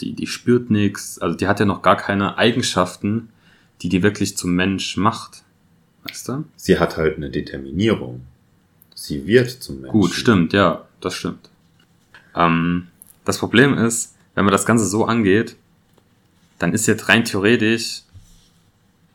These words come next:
Speaker 1: jede potenzielle Eizelle oder jedes potenzielle Spermium ein potenzieller Mensch.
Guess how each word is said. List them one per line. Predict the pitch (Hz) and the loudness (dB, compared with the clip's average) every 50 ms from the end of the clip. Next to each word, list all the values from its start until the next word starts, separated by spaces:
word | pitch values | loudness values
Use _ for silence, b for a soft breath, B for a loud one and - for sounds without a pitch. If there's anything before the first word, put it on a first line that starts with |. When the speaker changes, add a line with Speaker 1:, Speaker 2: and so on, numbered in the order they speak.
| _ _ _ _ _ _ _ _ _ _ _ - | _ _ _ _ _ _ _ _ _ _ _ -10
Speaker 1:
jede | 87 90 95 117 117 120 113 113 110 110 110 104 - - - _ _ _ _ _ _ _ _ _ _ _ _ _ _ _ _ _ | -2 4 4 4 6 4 2 2 2 0 0 -2 -4 -6 -12 _ _ _ _ _ _ _ _ _ _ _ _ _ _ _ _ _
potenzielle | - - 127 - 127 113 - - 101 98 98 85 - | -2 0 0 2 2 0 2 2 2 2 2 2 2
Eizelle | 92 113 123 - - - - 85 87 90 98 101 98 104 101 - | 0 0 0 0 -4 -2 -2 -2 0 0 0 -2 -2 -6 -8 -8
oder | 92 87 85 | -6 -4 -2
jedes | 87 87 98 101 107 - | 0 0 0 0 -2 -6
potenzielle | - - - 113 110 104 95 - - 92 92 87 | -10 -6 -4 -2 -2 -2 -4 -4 -2 -2 -2 -2
Spermium | 87 - - - 90 101 104 95 87 85 85 90 98 95 - _ _ _ _ _ _ _ _ _ _ _ _ _ - | -2 -4 -4 -2 -2 -2 0 -2 -2 -2 -4 -4 -6 -8 -12 _ _ _ _ _ _ _ _ _ _ _ _ _ -8
ein | 85 85 85 | -8 -8 -8
potenzieller | - - 113 104 101 90 - - 87 87 90 90 87 87 90 90 - _ _ _ - - - - - - | -4 -2 0 0 0 -2 -2 -2 0 0 2 2 0 0 -4 -8 -14 _ _ _ -10 -10 -10 -12 -12 -8
Mensch. | - 98 92 82 - - - - | -6 -4 -4 -4 -8 -10 -16 -20